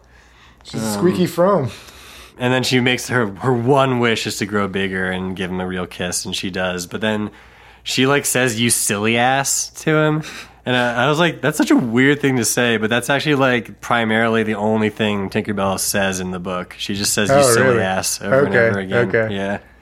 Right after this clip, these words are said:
Speaker 1: That's funny.
Speaker 2: There's a lot of lines from the book that make it into the movie, like, uh, like, "Dark and sinister man, have at thee."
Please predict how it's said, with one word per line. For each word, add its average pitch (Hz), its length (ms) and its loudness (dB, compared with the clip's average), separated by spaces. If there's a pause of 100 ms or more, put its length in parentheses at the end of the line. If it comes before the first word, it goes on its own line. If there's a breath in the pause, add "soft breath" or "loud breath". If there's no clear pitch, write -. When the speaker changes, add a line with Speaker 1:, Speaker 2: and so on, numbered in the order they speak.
(100)
Speaker 1:
That's 117 180 -4
funny. 110 320 -4 (640 soft breath)
Speaker 2:
There's 151 180 2
a 190 60 4
lot 139 240 4
of 120 100 0
lines 107 760 0
from 101 560 -4
the 95 100 -10
book 101 300 -4
that 104 140 -2
make 98 300 -4
it 98 220 -6
into 95 840 -6 (160)
the 101 240 -12
movie, 92 520 -4
like, 92 360 -4
uh, 92 400 -4 (440 soft breath)
like, 98 300 -6
"Dark 120 260 2
and 104 100 -4
sinister 110 380 -2
man, 107 320 2
have 120 240 0
at 117 220 0
thee." 87 380 -8